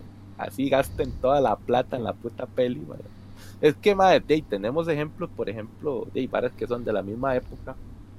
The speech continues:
Akira, por ejemplo, como Ghost in the Shell, ¿sí? Que tuvieron su oportunidad, hasta fueron representados con actores de renombre como esta madre Scarlett Johansson,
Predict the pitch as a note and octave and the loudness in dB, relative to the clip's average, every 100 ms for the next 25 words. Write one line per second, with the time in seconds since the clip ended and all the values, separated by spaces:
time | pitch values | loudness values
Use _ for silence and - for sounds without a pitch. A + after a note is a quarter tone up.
0 | - - - - F#2+ G#2+ A#2 G#2+ G2+ G#2 | -18 -18 -20 -20 -12 -8 -8 -8 -12 -12
1 | G2 A2 G2+ F#2+ F2+ F#2 F#2 - G#2+ G2 | -10 -10 -10 -12 -10 -2 -2 -2 -8 -10
2 | - A2+ A#2 A2+ - - - - - - | -8 -8 -8 -10 -12 -14 -16 -16 -18 -14
3 | G#2 G#2+ G#2+ - - - - - - G2 | -12 -12 -14 -16 -18 -18 -18 -10 -6 -4
4 | G2+ G2 G#2+ A#2 A#2 A#2 G#2 A#2 A2 A2+ | 0 2 2 2 0 0 0 -2 -2 0
5 | A#2 A#2 A#2 - - - - - - - | 0 -2 -6 -14 -18 -20 -20 -18 -18 -16
6 | - - - - F#2+ - F2 G2+ A#2 A#2 | -16 -16 -12 -6 -4 -2 2 4 4 4
7 | A2 A2+ A2 G2+ A2+ A2+ G#2+ A2 G2+ G2 | 0 0 -4 -2 2 2 2 -4 -6 0
8 | A2 A2+ A2 A2 A2+ A#2 A#2+ A#2 A2+ G#2+ | 2 4 4 4 2 2 0 -2 -6 -6
9 | G#2 - G#2+ A2 A2+ A2 A2 A2 G#2+ A2+ | -8 -8 -6 -4 -4 -4 -4 -4 -6 -8
10 | A2+ A#2 A#2 | -6 -8 -8